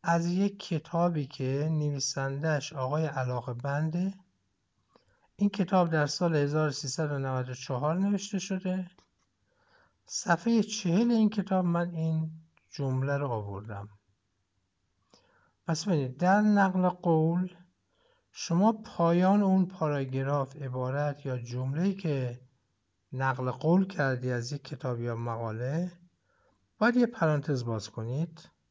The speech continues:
تو پرانتز اول نام خانوادگی نویسنده، کاما، یه اسپیس می‌زنید،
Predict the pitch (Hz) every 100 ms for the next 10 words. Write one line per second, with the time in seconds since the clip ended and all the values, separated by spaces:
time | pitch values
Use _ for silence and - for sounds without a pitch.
0 | _ _ _ _ _ _ _ 269 269 196
1 | 165 156 165 131 131 - 170 180 202 226
2 | 214 196 202 202 - - 151 143 135 135
3 | 131 127 151 170 185 185 - 165 160 156
4 | 156 - _ _ _ _ _ _ _ _
5 | _ _ _ _ _ - 170 175 185 190
6 | 190 - _ _ _ _ _ _ _ _
7 | - 170 160 - 156 151 - 165 180 185
8 | 190 190 -